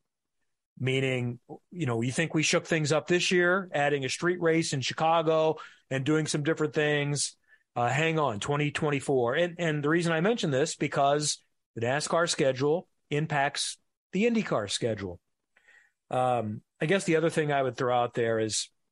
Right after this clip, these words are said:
a lot of us have been surprised about the blatant criticism by drivers of nascar. You did not hear that back in the day, but Denny Hamlin and Kevin Harvick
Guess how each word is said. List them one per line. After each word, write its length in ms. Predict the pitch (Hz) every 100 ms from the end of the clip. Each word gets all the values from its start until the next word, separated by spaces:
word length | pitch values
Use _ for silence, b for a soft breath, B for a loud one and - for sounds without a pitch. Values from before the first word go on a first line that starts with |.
| _ _ _ _ _ _ _ -
a 80 |
lot 260 | 120 127 165
of 100 | 202
us 120 | 208
have 80 | 165
been 160 | 170 160
surprised 640 | 135 - 139 147 156 143
about 320 | 135 139 135
the 260 | 135 127 - _ _ _ _ _ _ _ _ _ _ _ _ _ _ _ _ - 117 - -
blatant 440 | 127 170 156 131
criticism 880 | - 165 185 170 143 117 120 110 123 _ _ _ _ _ _
by 380 | 113 131 127 123
drivers 1000 | 110 131 151 185 117 101 104 113 - - -
of 160 | 151 143
nascar. 580 | 147 180 190 - 107 87 _ _ _ -
You 160 | 127 175
did 340 | 147 131 113 -
not 360 | 135 123 156 208
hear 240 | 160 160
that 240 | 131 123 110
back 300 | 135 123 120
in 40 |
the 80 | 117
day, 280 | 113 104 95
but 140 | 101 101
Denny 280 | 170 202
Hamlin 380 | 160 165 185 196
and 120 | 131
Kevin 260 | 113 170 151
Harvick 440 | 139 185 143 120